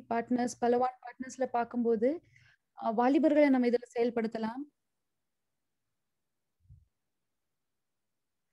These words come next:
இந்-, இதனால ப-, பழங்குடியினரோட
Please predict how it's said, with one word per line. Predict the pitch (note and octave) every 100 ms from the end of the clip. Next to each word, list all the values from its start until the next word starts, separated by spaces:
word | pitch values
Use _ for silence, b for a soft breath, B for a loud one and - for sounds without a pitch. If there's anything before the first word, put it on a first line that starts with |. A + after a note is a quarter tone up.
| b b b
இந்-, | - A3+ - - _ _ _ _ _ _ _ _ _ _ _ _ _ _ _ _ _ _ _ _ _ _ _ _ _ _ _ _ _ _ _ -
இதனால | A3 A#3+ C4+ -
ப-, | - A#3+ A#3
பழங்குடியினரோட | A#3 B3 C4+ C4+ C#4 C4 C4 B3+ B3+